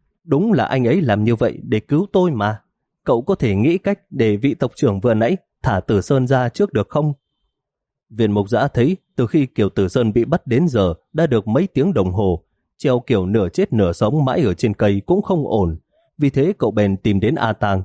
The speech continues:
còn đang cứu người, muốn thương lượng với anh ta xem có thể thả Kiều Tử Sơn xuống trước hay không. Ai ngờ A Tàng từ chối luôn.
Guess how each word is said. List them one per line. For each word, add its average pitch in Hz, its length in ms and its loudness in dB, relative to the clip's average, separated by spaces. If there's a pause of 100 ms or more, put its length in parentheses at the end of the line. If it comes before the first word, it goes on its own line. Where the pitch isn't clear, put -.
(160)
còn 117 200 0
đang 139 180 -2
cứu 165 300 0
người, 95 220 0 (400)
muốn 139 280 0
thương 123 200 0
lượng 98 240 -4
với 110 120 0
anh 104 200 0
ta 95 220 0 (300)
xem 113 340 -2
có 185 120 -2
thể 101 180 0
thả 90 280 -4
Kiều 95 220 -2
Tử 98 160 -2
Sơn 107 300 2
xuống 113 200 0
trước 175 200 -2
hay 101 160 0
không. 107 240 -2 (880)
Ai 135 140 0
ngờ 110 260 2
A 120 120 0
Tàng 110 240 -2
từ 104 200 0
chối 120 220 2
luôn. 113 220 2